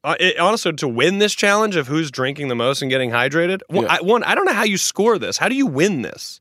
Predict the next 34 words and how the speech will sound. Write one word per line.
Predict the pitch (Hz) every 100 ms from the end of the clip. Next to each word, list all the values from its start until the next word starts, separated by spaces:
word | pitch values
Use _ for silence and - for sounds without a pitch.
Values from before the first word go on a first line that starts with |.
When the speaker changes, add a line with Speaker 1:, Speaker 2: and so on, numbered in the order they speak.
| _
Speaker 2:
How | 165
do | 233
you | 202
keep | 165 -
track | 180 233 95
of |
it? | -
Speaker 1:
How | 226
do | 311
you |
keep | 302 226
track | 196 160 113
of |
it? | -
Speaker 2:
'Cause | 147
I | 170
would | 208 185
tell | 202
you, | 170 117
based | 147 165
off | 160
this | 170 160
letter, | 151 175
I | 139
wouldn't | 147 156 139
put | - -
any | 127 139
of | 120
these | 113
people | - 113 104
on | 101
the | 98
honor | 90 90 104
system. | - - -